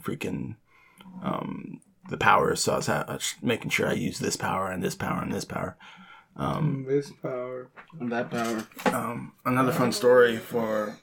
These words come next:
Speaker 1: um, playing, from playing it this time was, um, playing the Pharos mission. So you, in that mission, there's a point where you can, um, you can kill,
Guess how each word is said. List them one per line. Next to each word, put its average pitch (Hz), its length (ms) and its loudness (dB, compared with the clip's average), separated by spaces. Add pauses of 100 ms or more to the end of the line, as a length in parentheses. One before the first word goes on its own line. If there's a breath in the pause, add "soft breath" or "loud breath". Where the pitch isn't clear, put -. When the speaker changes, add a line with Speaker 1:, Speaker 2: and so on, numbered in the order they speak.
Speaker 1:
um, 101 420 -8
playing, 110 320 4 (160)
from 113 180 -4
playing 107 300 -2
it 98 80 -6
this 104 180 -8
time 101 300 -12 (380 soft breath)
was, 110 380 -4
um, 101 540 -6 (1040 loud breath)
playing 123 420 0
the 98 100 -4
Pharos 131 500 4
mission. 160 420 0 (680 soft breath)
So 113 440 0
you, 127 420 0 (1120 soft breath)
in 143 220 6
that 143 200 6
mission, 120 600 2
there's 123 300 2
a 117 60 -6
point 127 420 -2
where 113 480 0 (120)
you 117 260 0
can, 104 600 -4
um, 92 480 -10 (1300 soft breath)
you 113 240 -2
can 95 380 -2
kill, 147 240 0